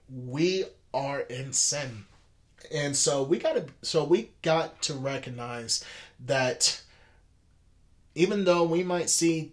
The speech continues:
sin differently than God does, and we should strive to see sin the way God sees it, but we're human, we're gonna see sin way differently than God usually does.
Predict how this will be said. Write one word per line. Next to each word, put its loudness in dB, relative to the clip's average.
sin 0
differently -2
than -6
God -6
does, -4
and -2
we -2
should 0
strive 2
to -6
see 2
sin 2
the -6
way -6
God -6
sees 0
it, -12
but -2
we're -4
human, -4
we're 2
gonna -2
see 0
sin -2
way -4
differently -6
than -8
God -4
usually -8
does. -6